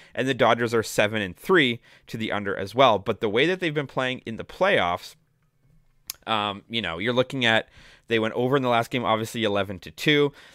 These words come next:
There was twelve that was, uh, going back to the regular season because the Dodgers didn't play in round one. But Arizona, who did, um,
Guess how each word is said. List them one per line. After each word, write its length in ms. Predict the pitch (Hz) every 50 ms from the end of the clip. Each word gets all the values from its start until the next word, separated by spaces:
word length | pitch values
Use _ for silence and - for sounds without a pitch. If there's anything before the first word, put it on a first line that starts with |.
| _ _
There 140 | - 107 98
was 160 | 95 92 -
twelve 520 | - - - 123 117 117 120 120 117 104
that 140 | 117 110 101
was, 200 | 82 107 92 -
uh, 240 | - 90 92 92 90 -
going 180 | - 113 104
back 200 | 98 107 104 101
to 60 | - -
the 80 | 104
regular 340 | 95 98 95 98 92 85 82
season 380 | - - - 117 98 92 92 98
because 180 | 95 - 92
the 60 | 87
Dodgers 300 | 87 90 87 87 87 85
didn't 200 | - 90 85 67
play 220 | - - 123 123 123
in 80 | 120
round 240 | 107 95 90 92 85
one. 300 | 82 82 80 90 101 120 - - - - - - _
But 140 | - 107 - -
Arizona, 640 | 117 127 131 127 117 107 117 123 120 120 113 104
who 300 | 95 - 123 107 98 92
did, 800 | - - 104 98 95 - - 151 143 113 98 110 127 160 160 - - _ _ _ _ _ _ _ _ _ _ _ _ _ _ _ _ _
um, 520 | - 92 90 87 87 87 87 87 90 -